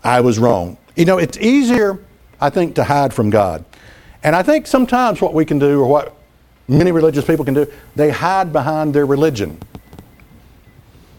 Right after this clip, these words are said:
The way people can avoid admitting that they're wrong is to hide behind their religion. And it goes like this. I want to explain it to you.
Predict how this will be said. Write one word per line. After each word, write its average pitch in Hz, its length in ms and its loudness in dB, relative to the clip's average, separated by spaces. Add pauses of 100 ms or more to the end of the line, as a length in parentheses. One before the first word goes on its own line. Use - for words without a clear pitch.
(340)
The 135 120 4
way 175 260 4
people 190 280 2
can 175 180 0
avoid 160 440 2
admitting 156 420 2
that 139 120 0
they're 147 140 2
wrong 156 440 0
is 131 160 2
to 151 160 -2
hide 170 300 0
behind 139 320 0
their 147 100 4
religion. 160 440 0 (720)
And 165 120 2
it 180 40 0
goes 196 220 2
like 202 160 2
this. - 440 -2 (180)
I 107 40 -14
want 123 100 -10
to - 20 -10
explain 151 300 -2
it 107 100 -8
to 107 100 -8
you. 69 100 -14